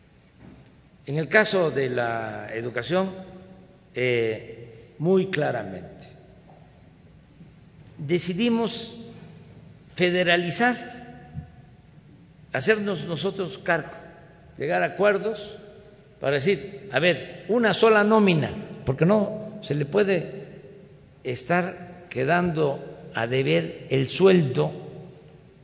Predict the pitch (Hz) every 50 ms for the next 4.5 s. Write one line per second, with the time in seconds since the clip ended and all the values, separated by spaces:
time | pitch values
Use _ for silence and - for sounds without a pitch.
0 | - - - - _ _ - 120 117 - 135 131 143 156 160 156 147 147 147 151
1 | 156 - - - - - - - - - - - - - - - - - - -
2 | - 123 139 147 139 151 175 196 233 247 - - - 220 156 123 - - - -
3 | - - - - - - - - - - - - - - - - - - 147 175
4 | 196 226 254 254 247 247 202 151 120